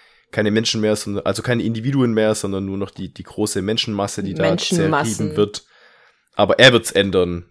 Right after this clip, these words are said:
Speaker 1: Wenn, wenn er das macht, dann wird er alle Gegenstände mit Stimme zu sich rufen und das, äh, den Befehle geben und das Grauen beenden. Und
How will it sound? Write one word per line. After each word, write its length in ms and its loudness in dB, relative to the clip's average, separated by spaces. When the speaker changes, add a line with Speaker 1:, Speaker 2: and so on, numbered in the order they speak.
Speaker 1:
Wenn, 340 -8
wenn 220 -4
er 140 8
das 200 2
macht, 320 0
dann 100 -6
wird 120 -6
er 100 -2
alle 200 4
Gegenstände 600 -2
mit 160 -4
Stimme 320 -2
zu 240 -10
sich 260 -8
rufen 380 -4
und 500 -8
das, 380 -8
äh, 280 0
den 220 -4
Befehle 360 -2
geben 420 -2
und 680 -8
das 200 -8
Grauen 400 4
beenden. 680 -4
Und 580 -10